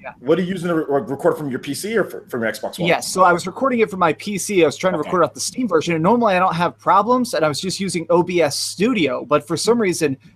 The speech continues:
Speaker 1: it was trying to turn into these weird, like, free editor style thing. Uh, what do they call it? Uh, just all sorts of weird file types. And when I tried to convert it, it destroyed them. So just, yeah, business crap. Yeah.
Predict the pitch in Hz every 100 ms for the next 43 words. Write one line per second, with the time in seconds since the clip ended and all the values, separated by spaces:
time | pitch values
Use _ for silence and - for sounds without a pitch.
0 | _ 170 170 151 - - 240 220 208 208
1 | 165 143 123 165 196 151 123 - _ -
2 | - 175 202 220 214 202 190 185 - -
3 | 196 185 175 196 185 185 156 143 143 160
4 | 151 - 156 - 180 202 190 262 240 247
5 | 269 220 156 175 220 - 214 208 - 143
6 | 131 - 160 147 139 147 131 123 185 196
7 | 147 - _ _ 143 147 135 - 151 170
8 | 127 123 - 139 127 - _ 226 240 _
9 | 196 135 - 214 160 139 - 127 - 151
10 | 135